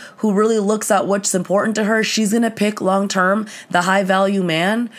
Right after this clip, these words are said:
who at the end of the day may not be wealthy right now, but if she continued to, you know, influence him and motivate and inspire him just by being who she is, he went for it. She didn't force him. A true masculine man will go for it.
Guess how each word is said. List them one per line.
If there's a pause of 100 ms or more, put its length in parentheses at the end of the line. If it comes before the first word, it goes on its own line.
(200)
who
at
the
end
of
the
day (340)
may
not
be
wealthy
right
now, (220)
but
if
she
continued
to,
you
know, (800)
influence
him
and
motivate
and
inspire
him
just
by
being
who
she
is,
he
went
for
it. (420)
She
didn't
force
him. (400)
A
true
masculine
man
will
go
for
it.